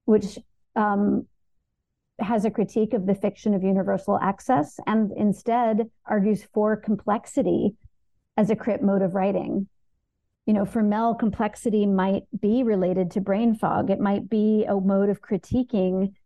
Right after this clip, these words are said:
like, corporate efficiency and clarity. That might be important.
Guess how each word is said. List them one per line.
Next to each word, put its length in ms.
like, 260
corporate 400
efficiency 640
and 160
clarity. 680
That 100
might 140
be 80
important. 640